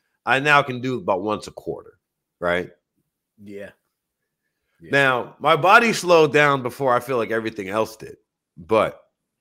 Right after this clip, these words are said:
Speaker 1: when I saw kids on the, on the, on the internets and out and about in public saying "no cap,"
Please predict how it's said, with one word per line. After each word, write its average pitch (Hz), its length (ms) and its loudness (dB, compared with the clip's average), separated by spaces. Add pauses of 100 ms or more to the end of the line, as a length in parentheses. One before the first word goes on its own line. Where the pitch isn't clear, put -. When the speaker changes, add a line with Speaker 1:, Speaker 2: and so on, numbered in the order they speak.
(540)
Speaker 1:
when 107 160 -2
I 165 200 6
saw 220 320 6
kids 185 480 4
on 151 200 4
the, 127 100 -4 (140)
on 139 420 0
the, 120 100 -4
on 143 220 2
the 127 140 2
internets 113 800 -2 (640)
and 113 200 2
out 156 160 6
and 127 80 -6
about 131 400 4
in 110 120 -10
public 131 540 0 (800)
saying 160 500 0
"no 165 240 6
cap," - 540 -2